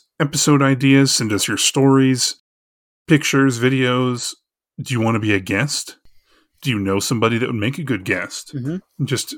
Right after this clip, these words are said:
Speaker 1: just get in contact with us. You can also visit our website, w w w dot attempt adventure dot com. There you can find blog posts, videos,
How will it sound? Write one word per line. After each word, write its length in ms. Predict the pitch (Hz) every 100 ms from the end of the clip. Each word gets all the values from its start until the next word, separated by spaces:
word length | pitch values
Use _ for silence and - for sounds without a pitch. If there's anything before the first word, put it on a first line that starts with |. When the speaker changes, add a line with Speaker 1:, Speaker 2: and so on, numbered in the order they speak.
| - _ _ _ _ _ _ _ 139
Speaker 1:
just 200 | 127 -
get 100 | 135
in 80 | 127
contact 420 | - 156 127 -
with 120 | 101
us. 160 | - 120
You 40 |
can 140 | 131
also 400 | 120 120 - 113
visit 260 | 104 104 104
our 140 | 95
website, 600 | 95 101 - 139 196 - _ -
w 260 | 117 107 104
w 340 | 110 104 98
w 320 | 92 101 98
dot 400 | 98 110 92 - - -
attempt 380 | 123 - 98 107
adventure 400 | 95 95 - 95
dot 240 | 87 -
com. 440 | - 113 131 170 _ -
There 260 | 107 117
you 120 | 143 117
can 140 | 104
find 480 | - 107 98 92 90
blog 360 | 131 139 139 -
posts, 540 | 139 131 127 123 -
videos, 1120 | 113 127 131 127 127 127 123 120 107 - -